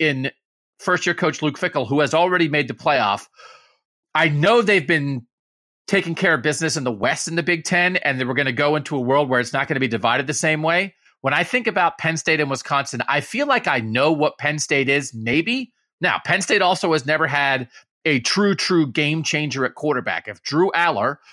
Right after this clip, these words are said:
who's gonna be their starter this year as a second-year quarterback, if Drew Aller is that, watch out for Penn State. But I'm, I am fascinated to see if the new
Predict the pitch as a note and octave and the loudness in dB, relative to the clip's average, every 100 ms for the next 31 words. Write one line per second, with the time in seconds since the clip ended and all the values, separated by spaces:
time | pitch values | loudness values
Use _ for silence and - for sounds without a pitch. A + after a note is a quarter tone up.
0 | _ - C3 D#3+ C#3+ C#3 C3+ - D3+ C#3+ | _ -6 -2 -2 0 0 0 0 0 2
1 | C#3 D3+ C3+ A#2 C#3+ C3+ C3 A#2+ D3 B2+ | 0 0 -2 -2 -4 -4 -8 -4 -2 0
2 | A#2+ A#2+ G#2 - E3+ G#3+ F3 F3 D#3+ C3 | -2 -2 -8 0 0 2 2 2 2 0
3 | - D3 A#2+ - _ _ _ A#2 C#3+ - | 0 2 0 -2 _ _ _ 0 0 2
4 | D3+ - - C#3+ B2+ A#2+ D3 G2 _ _ | -2 -2 -4 -4 -4 -2 -2 -4 _ _
5 | _ _ _ _ _ D#3 G3+ C4+ C#3+ G#2 | _ _ _ _ _ 2 2 2 -4 -8
6 | G2+ D#3+ G3 A3+ D3+ A2+ _ _ _ _ | -6 0 4 4 2 -2 _ _ _ _
7 | - - F#3+ A3+ - E3 D#3 C3 C3+ A#2+ | -20 -2 0 0 0 0 0 0 -4 -2
8 | - C#3+ G#2 G#2 D3 B2 - C#3 A#2+ C#3+ | 0 0 -2 -4 -4 -4 -4 -2 -2 0
9 | B3 F3+ C3+ C3 | 2 2 0 -2